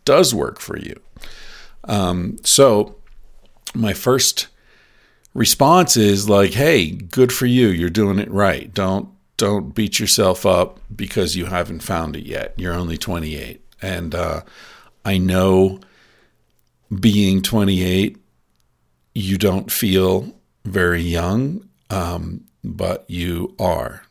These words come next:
Trust me, you are. I am more than twice your age, and I can tell you that twenty-eight is young. Twenty-eight is when you wanna be making mistakes. It's when you wanna be going down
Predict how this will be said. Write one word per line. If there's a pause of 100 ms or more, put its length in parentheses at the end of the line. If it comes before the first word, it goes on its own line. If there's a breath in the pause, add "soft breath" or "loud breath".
(100)
Trust
me, (400)
you
are. (260)
I
am (540 soft breath)
more
than
twice
your
age, (640 loud breath)
and
I
can
tell
you
that
twenty-eight
is
young.
Twenty-eight
is
when
you
wanna
be
making
mistakes.
It's
when
you
wanna
be (1400 soft breath)
going
down